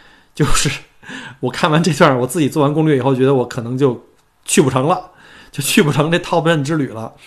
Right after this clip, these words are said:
因为什么呢？因为我们家这个陆老师跟俊俊同学啊，他们在驴友里面属于这种特别典型的懒驴啊，尤其是讨厌赶路，他们俩晕车，你知道吗？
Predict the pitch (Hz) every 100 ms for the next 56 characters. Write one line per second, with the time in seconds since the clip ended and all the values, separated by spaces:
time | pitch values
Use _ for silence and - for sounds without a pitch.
0 | - - - - 208 214 226 175 143 147
1 | 156 190 160 104 110 151 151 139 120 117
2 | 113 - - 180 147 117 107 143 143 147
3 | 175 139 110 123 113 110 107 - - -
4 | - _ - 233 254 240 160 139 127 147
5 | 240 156 175 190 120 120 - 120 120 214
6 | 165 120 - - 233 165 123 117 135 185
7 | - 117 101 113 131 156 131 123 87 98
8 | 113 - 113 123 220 - 165 180 196 -
9 | - - 143 147 143 127 143 131 233 135
10 | 190 214 262 262 175 123 113 104